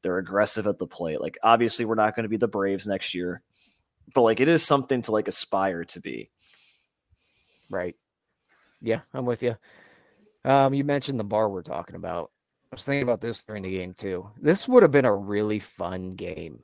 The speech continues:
Speaker 2: if the Pirates were in a pennant race right now. It had that kind of intensity.
Speaker 1: Yes. Like, this is one of those games where, like, you know, you go up against a team like the Braves who are gonna win, like, a hundred and ten games. You beat them on the road.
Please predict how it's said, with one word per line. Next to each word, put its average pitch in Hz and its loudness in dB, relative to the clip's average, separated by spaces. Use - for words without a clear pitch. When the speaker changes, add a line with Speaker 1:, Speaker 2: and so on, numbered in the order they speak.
Speaker 2:
if - -8
the 117 -10
Pirates 104 -4
were 104 -8
in 92 -10
a 92 -12
pennant - -12
race 92 -8
right - -10
now. - -14
It 147 10
had 156 12
that 123 8
kind 117 4
of 104 -4
intensity. 95 -8
Speaker 1:
Yes. - 0
Like, 113 2
this 139 6
is 131 0
one 120 -2
of 113 -2
those 104 -2
games 95 -6
where, 95 -4
like, 90 -6
you 104 -4
know, 98 -4
you 87 -6
go 107 -2
up 107 -4
against 104 -2
a 95 -6
team 120 -2
like 107 -2
the 113 -4
Braves 107 -2
who 123 -2
are 123 -4
gonna 170 4
win, 131 4
like, 113 0
a 104 -2
hundred 104 -6
and 101 -6
ten 101 -6
games. 92 -4
You 120 2
beat 123 0
them 131 2
on 120 2
the 107 0
road. 95 -4